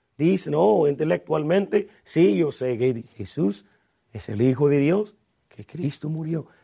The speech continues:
Pero ¿cuándo con su corazón usted personalmente creyó en Él, confió en Él totalmente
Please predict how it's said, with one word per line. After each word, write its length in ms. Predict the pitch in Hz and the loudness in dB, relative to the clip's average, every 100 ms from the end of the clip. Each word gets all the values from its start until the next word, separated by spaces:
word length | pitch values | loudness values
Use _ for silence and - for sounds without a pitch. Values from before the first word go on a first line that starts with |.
| _ - | _ -2
Pero 240 | 156 139 | 0 0
¿cuándo 840 | - - 254 392 415 269 170 151 - _ _ _ _ | -2 0 4 6 4 0 -8 -18 -20 _ _ _ _
con 240 | 226 233 | -2 0
su 440 | 185 - 311 330 - | -2 2 6 6 4
corazón 880 | 254 240 208 - 202 202 156 107 _ _ _ _ _ - | 4 4 4 0 0 2 0 -6 _ _ _ _ _ -4
usted 720 | 180 - - 233 240 165 - _ _ | -2 -2 4 6 6 2 -6 _ _
personalmente 1300 | 294 339 302 320 311 330 480 285 202 190 165 190 196 _ _ _ _ _ | 2 2 2 2 2 2 2 0 0 0 2 -2 -4 _ _ _ _ _
creyó 1200 | - 196 202 160 120 147 233 240 196 175 165 160 _ _ _ _ - | -6 0 0 0 -6 -4 -2 0 -2 -2 -6 -8 _ _ _ _ -4
en 180 | 196 180 | -2 0
Él, 760 | 214 220 180 131 117 101 90 _ _ _ _ _ _ _ _ _ - | 0 0 0 -2 -8 -12 -16 _ _ _ _ _ _ _ _ _ -2
confió 880 | 214 226 190 - 175 220 226 226 - | 2 2 2 -2 2 4 4 2 -2
en 240 | 247 202 196 | 0 4 6
Él 480 | 208 208 170 135 - _ _ | 6 6 4 -2 -6 _ _
totalmente 1400 | 190 220 220 107 - - 104 101 95 110 101 - 127 143 | 0 2 4 2 0 2 4 4 2 2 2 -2 -6 -6